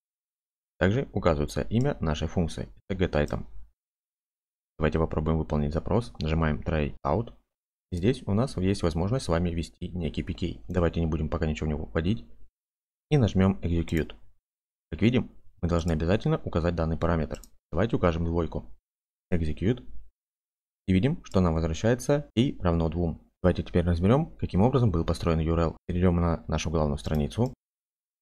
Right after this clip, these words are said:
поставим слэш, укажем тройку, нажмем Enter. Нам возвращается словарь,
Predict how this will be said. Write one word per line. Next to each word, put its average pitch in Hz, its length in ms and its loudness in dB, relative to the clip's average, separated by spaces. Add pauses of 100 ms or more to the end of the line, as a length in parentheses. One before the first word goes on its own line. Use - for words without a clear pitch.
поставим 73 320 -4
слэш, - 380 -2 (720)
укажем 80 320 2
тройку, - 500 -4 (380)
нажмем 78 300 -2
Enter. 82 440 -2
Нам 87 120 2
возвращается 85 440 0
словарь, 82 400 -2